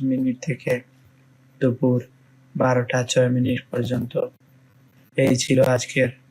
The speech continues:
ঢাকা ও তার পার্শ্ববর্তী এলাকার নামাজের সময়সূচি। আল্লাহ তাআলা আমাদের সবাইকে নেক হায়াত দান করুন,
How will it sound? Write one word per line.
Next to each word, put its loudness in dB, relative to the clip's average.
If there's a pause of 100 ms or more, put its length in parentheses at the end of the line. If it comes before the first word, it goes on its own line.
(460)
ঢাকা 0
ও 2
তার -2
পার্শ্ববর্তী -2
এলাকার -4
নামাজের -6
সময়সূচি। -8 (800)
আল্লাহ 0
তাআলা -4
আমাদের -4
সবাইকে -2
নেক -8
হায়াত -6
দান -4
করুন, -12